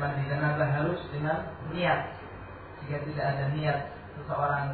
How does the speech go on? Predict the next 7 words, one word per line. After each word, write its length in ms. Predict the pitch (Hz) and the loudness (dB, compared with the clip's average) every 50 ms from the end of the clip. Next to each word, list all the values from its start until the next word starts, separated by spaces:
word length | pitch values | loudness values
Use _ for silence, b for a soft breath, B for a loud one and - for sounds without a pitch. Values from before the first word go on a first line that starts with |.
| - | -4
ketika 320 | - - - 139 139 135 139 | -6 -8 -8 -6 -4 0 0
mandi 320 | 143 147 143 139 135 131 | 2 2 2 0 -2 -4
tersebut, 440 | 131 - - - 147 151 175 180 175 - - - - - - - - - - - 151 | -4 -6 -6 -4 -2 2 2 2 2 0 -4 -10 -12 -12 -12 -12 -12 -10 -8 -4 -2
maka 320 | 156 151 151 143 143 143 | -2 -2 0 2 0 2
sholatnya 480 | - 160 151 147 147 143 143 139 135 139 | 2 2 4 4 4 2 2 0 0 0
tidak 320 | 143 - 139 - - - | 0 0 0 0 0 2
sah. 320 | 143 139 135 - - - | 2 2 2 2 0 -2